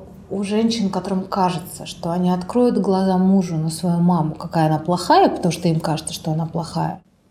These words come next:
что это практически всегда путь в никуда, и, э, даже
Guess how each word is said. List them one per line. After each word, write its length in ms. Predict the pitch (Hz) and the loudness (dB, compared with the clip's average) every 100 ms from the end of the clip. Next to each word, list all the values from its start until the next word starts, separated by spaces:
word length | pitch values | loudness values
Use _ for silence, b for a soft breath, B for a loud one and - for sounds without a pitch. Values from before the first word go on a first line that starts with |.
| _ | _
что 160 | - 208 | -2 0
это 100 | 196 | 2
практически 500 | 233 233 233 - 202 | 0 2 -2 0 -4
всегда 340 | - 190 180 | -2 0 0
путь 240 | 180 156 | 0 -8
в 80 | - | -2
никуда, 520 | 160 180 175 226 262 - - _ _ _ _ | -2 0 2 2 0 -6 -16 _ _ _ _
и, 360 | 185 180 175 175 | 2 4 4 2
э, 100 | 180 - - - _ - | 0 -4 -12 -20 _ -8
даже 500 | 170 180 175 160 | -2 0 0 -4